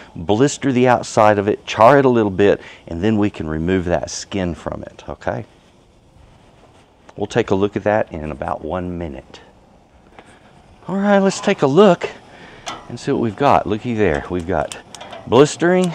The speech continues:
and some charring, just what we're looking for. I'll say this, I think the grill does the best job of this of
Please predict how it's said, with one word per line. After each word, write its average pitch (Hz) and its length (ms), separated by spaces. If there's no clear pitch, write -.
and 80 120
some 71 200
charring, 147 580
just 120 200
what 120 140
we're 104 120
looking 95 280
for. 82 300
I'll 127 140
say 131 240
this, 95 240
I 113 80
think 120 220
the 95 60
grill 104 360
does 92 180
the 80 120
best 98 360
job 101 240
of 87 120
this 87 360
of - 160